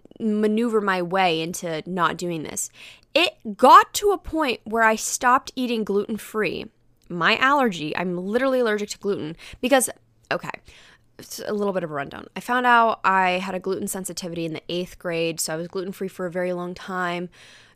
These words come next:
It was, I think, senior year of high school, I ate gluten by accident.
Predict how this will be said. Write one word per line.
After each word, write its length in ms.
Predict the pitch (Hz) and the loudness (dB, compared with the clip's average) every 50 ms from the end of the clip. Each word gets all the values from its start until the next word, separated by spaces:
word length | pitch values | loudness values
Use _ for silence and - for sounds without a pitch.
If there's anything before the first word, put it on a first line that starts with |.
| _ - | _ -16
It 80 | - | -10
was, 220 | 117 175 196 180 - - - | -8 -6 -6 -6 -8 -10 -10
I 60 | 185 | -10
think, 200 | - 220 214 208 | -8 -8 -8 -6
senior 420 | - - - - 214 226 233 233 | -6 -8 -6 -4 -4 -2 -2 -2
year 200 | 233 220 226 226 | -2 -2 -2 -2
of 100 | 220 208 | -4 -4
high 160 | - - 196 202 | -4 -6 -4 -4
school, 500 | 202 - - - 208 202 196 196 185 - | -4 -6 -6 -4 -4 -2 -2 -2 -2 -2
I 80 | - 175 | -4 -2
ate 180 | 175 170 170 - | -2 -4 -4 -6
gluten 240 | - 190 - 208 | -6 -8 -6 -6
by 140 | 190 180 165 | -4 -2 -2
accident. 640 | 156 - - 180 185 - - - - 196 190 180 - | 0 0 0 -2 -2 -4 -8 -8 -6 -4 -4 -6 -6